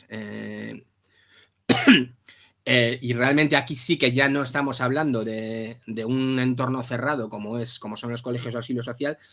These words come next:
sino que nos está mostrando cómo era el día a día en, en una, en, en la capital, con todos los problemas que había desde, pues, con la policía, con, con las autoridades y todas las carestías que había,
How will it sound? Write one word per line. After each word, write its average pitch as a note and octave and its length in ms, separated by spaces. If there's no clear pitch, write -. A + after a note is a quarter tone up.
sino A#2 420
que B2+ 80
nos A2+ 160
está B2+ 180
mostrando B2+ 540
cómo A#2+ 240
era B2+ 140
el B2 80
día B2 220
a A#2 40
día B2 380
en, G#2+ 480
en A2+ 80
una, A2+ 220
en, A#2+ 600
en F#3+ 80
la A#2+ 100
capital, A#2 520
con A2+ 220
todos A#2 280
los B2+ 120
problemas A#2+ 460
que A#2+ 80
había B2 240
desde, A2 920
pues, A2+ 160
con A#2 120
la G#2+ 100
policía, C3 920
con, A2 600
con A#2+ 120
las A2 140
autoridades B2 960
y G#2 300
todas G#2+ 180
las G#2+ 140
carestías A2 580
que G#2+ 100
había, A2 460